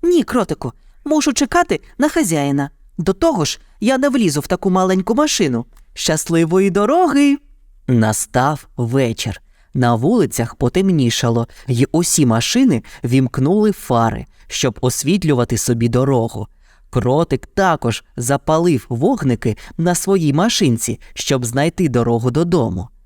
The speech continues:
«Який сьогодні був цікавий день! Потерпи, машино, скоро ми будемо вдома!» Нарешті кротик дістався до нірки. Він витяг з машини ключик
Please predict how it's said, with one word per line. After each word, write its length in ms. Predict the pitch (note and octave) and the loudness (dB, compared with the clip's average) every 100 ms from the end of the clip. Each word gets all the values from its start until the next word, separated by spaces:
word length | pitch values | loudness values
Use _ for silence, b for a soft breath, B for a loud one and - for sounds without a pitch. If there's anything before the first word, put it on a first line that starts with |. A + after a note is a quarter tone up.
| - - - - | -20 -20 -20 -8
«Який 480 | C3+ C#3 - F#3 G3 | -4 -4 -2 0 0
сьогодні 640 | F#3 F3 D3+ E3+ G#3 D3+ | 2 0 0 0 0 0
був 300 | C3 C3+ F#3+ | -2 0 -2
цікавий 840 | - - C#3+ - E3+ F#3+ G#3+ G#3+ G#3 | -2 -6 -6 -6 0 2 2 0 -2
день! 580 | F3 A#3+ A3 E3 B2+ - - _ _ - | -2 2 2 2 -2 -8 -20 _ _ -12
Потерпи, 580 | - A3+ C4+ C4+ - C4+ | -4 -2 -2 -2 0 0
машино, 560 | E3 G3 - A#3 C#3+ A2+ - | 2 0 0 0 0 -4 -8
скоро 640 | - - - D#3+ G#3+ A3+ | -10 -8 -2 0 2 0
ми 160 | G#3+ G3 | 0 0
будемо 480 | B2+ C3 C#3 C3+ B2+ | 0 0 0 0 0
вдома!» 720 | A#2+ C3 C#3 B2+ B2+ A#2 B2 _ _ _ _ _ - | -2 0 2 2 0 -2 -6 _ _ _ _ _ -2
Нарешті 680 | C3 A2+ A2+ G#3 A3+ - F#3+ | 2 4 2 0 -2 -4 -6
кротик 500 | - B2 B2 A#2 A2+ | 0 0 0 -2 -2
дістався 600 | A#2+ - B2+ B2+ - B2 | -4 -2 -2 -2 -2 -2
до 160 | B2 | 0
нірки. 540 | B2 C3 C3 A#2+ - F2+ - _ _ - | 0 2 0 -2 -8 -10 -14 _ _ -4
Він 300 | B2+ F#3 D3+ | 0 0 2
витяг 480 | G3+ A#3 C3 - - | 0 0 -2 -6 -8
з 120 | B2+ | -4
машини 600 | C#3 F3 F#3 D4 C4 A#2+ - - | 0 0 0 0 0 -2 -6 -4
ключик 580 | G#3+ A3+ B3 - - | 0 0 0 -2 -6